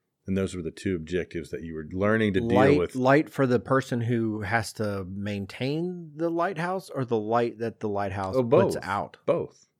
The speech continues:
Speaker 1: So it was an
Speaker 2: Was that described to you as the project, or is that part of your takeaway,
Speaker 1: That's
Speaker 2: though?
Speaker 1: part of the takeaway. I mean, the idea, the description was we did a lighthouse, and it, you're gonna design a lighthouse and deal with the quality of light, whether that was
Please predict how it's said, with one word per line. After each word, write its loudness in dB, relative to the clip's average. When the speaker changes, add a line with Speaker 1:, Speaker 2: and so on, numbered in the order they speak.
Speaker 1:
So -6
it -8
was -14
an -12
Speaker 2:
Was 4
that 4
described 2
to 0
you 0
as 0
the -6
project, -2
or 2
is 0
that -2
part -4
of -6
your -10
takeaway, -8
Speaker 1:
That's 2
Speaker 2:
though? -12
Speaker 1:
part 4
of -4
the -6
takeaway. -6
I -2
mean, 0
the 2
idea, 4
the -2
description 0
was 0
we -4
did -6
a -2
lighthouse, -4
and -8
it, -10
you're -8
gonna -4
design -2
a -2
lighthouse -4
and -10
deal -6
with -4
the -10
quality -4
of -10
light, -12
whether -6
that -6
was -12